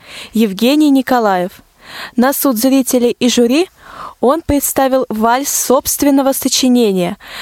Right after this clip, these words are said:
который великолепно исполнил на рояле.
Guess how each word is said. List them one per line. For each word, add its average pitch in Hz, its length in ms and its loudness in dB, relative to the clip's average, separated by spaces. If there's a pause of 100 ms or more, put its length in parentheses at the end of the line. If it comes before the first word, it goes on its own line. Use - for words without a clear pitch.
(120)
который 247 580 0
великолепно 226 920 0
исполнил 254 720 0
на 226 160 2
рояле. 208 560 0